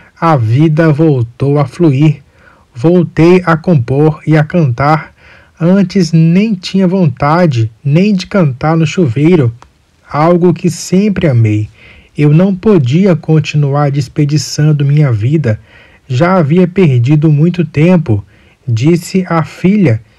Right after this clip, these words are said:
de Zezé de Camargo ao jornalista Lucas Pazin da uol.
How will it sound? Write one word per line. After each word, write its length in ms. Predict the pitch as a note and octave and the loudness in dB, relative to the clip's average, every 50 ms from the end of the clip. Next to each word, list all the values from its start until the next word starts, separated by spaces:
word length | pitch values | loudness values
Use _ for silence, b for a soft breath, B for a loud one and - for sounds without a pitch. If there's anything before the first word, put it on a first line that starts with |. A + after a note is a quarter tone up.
| b b b b b | b b b b b
de 140 | - B2 B2+ | -6 -4 -2
Zezé 380 | A#2+ A#2 D3+ C3+ A2 C#3 C#3+ C#3+ | 0 0 0 0 0 0 -2 -2
de 100 | - - | -4 -4
Camargo 680 | - F3+ D#3+ C#3+ C3 C#3 D3 D3+ D#3 D#3 D3+ D#3 D3+ D3 | -4 -4 -2 -2 -2 0 0 0 0 2 0 0 -2 0
ao 240 | C#3 C#3+ D3 D3 | 0 0 0 0
jornalista 800 | C#3 B2+ D3+ D3+ D3 E3 E3 D#3+ B2+ B2 C3 A#2+ - - - C3+ | 0 2 2 2 2 2 0 0 -2 -2 -4 -4 -6 -6 -6 -4
Lucas 500 | B2+ A#2+ B2 D3 D#3+ D#3+ D#3 D#3+ D3+ - | -2 -2 0 0 0 0 0 -4 -4 -4
Pazin 500 | - - E3+ D#3+ C3+ A2 G2+ A2+ A#2+ A#2 | -4 -4 -2 0 0 0 0 2 2 2
da 140 | A2+ B2 C3 | 2 0 0
uol. 360 | C3 A#2 A#2 A#2+ C3 C3 A#2+ | 0 0 0 0 0 -2 -4